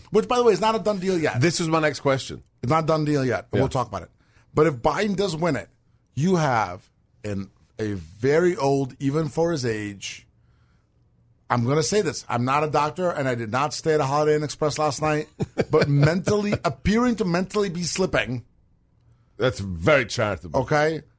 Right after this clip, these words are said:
Speaker 1: M-, mixing up his wife for his sister, Super Thursday instead of Super Tuesday.
Speaker 2: Talking
Speaker 1: Which
Speaker 2: about his hairy legs.
Speaker 1: You know, so j-, you, you have somebody who's not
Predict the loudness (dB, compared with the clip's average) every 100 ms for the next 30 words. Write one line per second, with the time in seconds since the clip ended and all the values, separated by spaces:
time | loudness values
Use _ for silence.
0 | _ -8 -6 -6 -2 -2 0 0 0 0
1 | 0 0 0 0 0 0 -2 0 0 0
2 | 0 0 0 0 -2 -2 -4 0 0 2
3 | 0 -2 0 -2 -2 -4 -6 -2 2 2
4 | 2 2 2 -2 -4 2 2 4 2 2
5 | 0 0 0 2 2 0 -4 -10 -2 0
6 | 0 0 0 -2 -4 -10 _ _ -6 0
7 | 2 2 2 -2 -12 _ _ _ _ -12
8 | -12 _ -8 -4 -4 -2 -6 0 2 2
9 | 0 0 2 2 0 0 0 0 0 -4